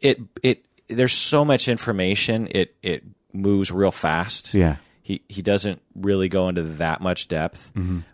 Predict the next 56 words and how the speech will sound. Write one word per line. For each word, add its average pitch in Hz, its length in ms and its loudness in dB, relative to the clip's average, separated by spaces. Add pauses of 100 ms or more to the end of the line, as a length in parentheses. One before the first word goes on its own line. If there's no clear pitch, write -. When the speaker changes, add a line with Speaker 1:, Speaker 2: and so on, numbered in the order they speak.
(180)
Speaker 1:
but 90 320 0 (720)
that 98 360 0
makes 104 300 -2
it 82 80 -2
really 87 200 0
easy 85 200 -4
to 76 80 -4
read 76 320 -6
'cause - 140 0
Speaker 2:
Yeah. 85 100 6
Speaker 1:
you 78 60 -2
just 80 220 -8
can, 76 260 -10 (160)
it's - 160 -10
just - 240 -10
very 76 260 -4
breezy 76 480 -8
reading, 67 400 -12
you 69 80 -14
know? 69 140 -12
And 73 100 -6
if 82 160 -6
you're 110 140 2
in 117 80 0
the 95 80 0
field, 90 500 -2 (480)
like 92 220 -2
I've 78 180 -8
been 78 160 -8
saying, 87 460 0
it's - 200 -8
like 85 140 -2
he's 95 160 -6
been 90 160 -4
connected 87 440 -4
to 71 60 -12
so 87 160 -2
many 78 200 -2
people 76 380 -6
and 90 80 0
so 85 80 0
Speaker 2:
Yeah. 80 100 0
Speaker 1:
many 73 100 -6
things, 101 240 -2
and 92 80 0
I 113 80 4
didn't 92 180 -2
realize 82 340 0
how 85 100 -4
many 80 160 -6
people 78 220 -8
he - 20 -8
was 76 100 -10
actually 78 280 -8
connected 73 460 -8
to. 65 220 -10